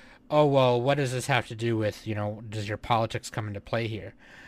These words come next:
And he was like, "I don't need politics to remind everyone that Metropolis is a unified blah, blah, blah, blah, and I'm just telling you what you wanna hear because I'm a politician." I'm <laughs> And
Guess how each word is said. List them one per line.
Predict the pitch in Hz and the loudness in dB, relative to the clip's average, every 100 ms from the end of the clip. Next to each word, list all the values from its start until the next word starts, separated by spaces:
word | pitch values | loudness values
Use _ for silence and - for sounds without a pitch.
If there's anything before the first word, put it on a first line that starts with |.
| - - | -20 -8
And | 131 | 0
he | 160 | 4
was | 160 143 | 4 4
like, | 139 | 2
"I | 160 | 4
don't | 196 | 4
need | 190 175 | 4 2
politics | - 165 151 139 131 - | 4 2 4 0 -4 -4
to | 131 | -2
remind | 117 131 143 131 | 0 0 0 0
everyone | 110 110 107 113 | 0 -2 -4 -4
that | 113 104 | -6 -6
Metropolis | 107 - 143 135 107 113 - | -8 -4 -4 -2 -2 -4 -4
is | 110 110 113 - - - - - - - | -4 -4 -4 -8 -16 -20 -20 -20 -20 -6
a | 117 | -2
unified | 123 196 233 - 185 185 175 | 2 4 4 4 4 4 4
blah, | 151 | 2
blah, | 170 | 4
blah, | 185 185 | 4 2
blah, | 175 127 110 104 | 2 4 2 0
and | 107 | -2
I'm | 113 | 6
just | 202 | 6
telling | - 151 175 | 8 8 10
you | |
what | 175 | 10
you | 170 | 10
wanna | 180 185 | 10 8
hear | 175 175 135 | 10 10 8
because | 131 - 127 | 6 4 4
I'm | 123 | 4
a | 135 | 4
politician." | 143 151 143 127 107 101 104 | 6 6 4 0 -4 -8 -6
I'm | 110 | -2
<laughs> | 110 117 156 170 180 190 190 196 208 190 175 156 139 113 110 110 107 - - _ - - - - - - | 4 6 6 6 6 6 6 6 6 6 8 8 6 4 -2 -4 -8 -12 -16 _ -20 -20 -20 -20 -20 0
And | 156 147 139 127 127 | 6 8 8 4 -2